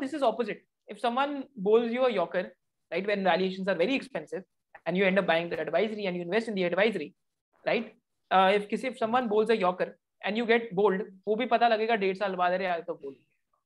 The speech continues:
मतलब अठारह साल, um, like अठा-, अठारह महीने से, like, रिटर्न्स नहीं है, some of the stocks have went negative। So I think this is the problem with the structure of advisory। So nothing against advisories or पीएमएसएस, but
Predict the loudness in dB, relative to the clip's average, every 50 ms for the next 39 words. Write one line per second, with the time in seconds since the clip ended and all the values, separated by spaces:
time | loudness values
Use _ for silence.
0 | _ -20 _ _ _ _ -2 0 2 2 2 2 4 4 4 4 4 4 2 0
1 | 0 0 -2 -4 -4 -2 -2 -2 -2 -2 -4 -4 -2 -2 -2 -2 0 0 0 2
2 | 2 2 0 0 2 0 0 0 -2 -4 -4 -4 _ _ _ _ _ _ _ -2
3 | -2 -2 -2 -4 -4 2 4 4 4 4 2 0 -2 -2 -2 -2 -2 -2 -2 -2
4 | 0 -2 -2 -2 -2 -2 -2 -2 -2 -6 -6 -6 -6 -10 -10 -16 -20 -20 _ -20
5 | _ _ _ _ _ _ _ _ _ _ _ _ -20 _ 2 4 4 4 4 4
6 | 2 2 0 0 0 2 0 2 2 2 0 2 4 6 6 6 6 4 0 0
7 | -2 0 0 -2 -2 -2 -4 -4 -4 -2 0 0 0 2 2 2 0 0 0 -2
8 | -4 -8 -16 -20 -20 -20 -20 _ _ _ _ _ _ _ -2 0 0 0 0 0
9 | -4 -2 -2 -2 0 0 0 0 -2 -4 -4 -2 -2 0 2 4 4 4 2 0
10 | -2 -4 -2 0 -2 -2 -2 -2 -2 -2 -2 -2 -6 -4 -6 -6 -6 -2 0 0
11 | 0 0